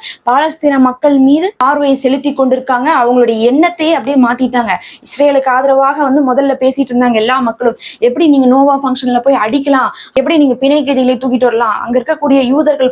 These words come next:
பாவம் அப்படின்லாம் பேசினாங்க. அதுக்கப்புறம் இப்பதான் அவங்களுக்கு நிலைமை புரிஞ்சிருக்கு, இவங்க இத்தனை வருஷமா அடிமைப்படுத்திட்டு இருந்தாங்க, அந்த அடிமைத்தனத்தை தாங்க முடியாம தான் அந்த மக்கள் வெளியே வந்திருக்காங்க. அந்த நாடே இப்ப வந்து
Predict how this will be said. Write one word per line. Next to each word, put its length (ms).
பாவம் 380
அப்படின்லாம் 400
பேசினாங்க. 380
அதுக்கப்புறம் 480
இப்பதான் 360
அவங்களுக்கு 300
நிலைமை 260
புரிஞ்சிருக்கு, 380
இவங்க 200
இத்தனை 260
வருஷமா 280
அடிமைப்படுத்திட்டு 640
இருந்தாங்க, 280
அந்த 120
அடிமைத்தனத்தை 640
தாங்க 320
முடியாம 400
தான் 140
அந்த 180
மக்கள் 280
வெளியே 240
வந்திருக்காங்க. 480
அந்த 140
நாடே 380
இப்ப 220
வந்து 140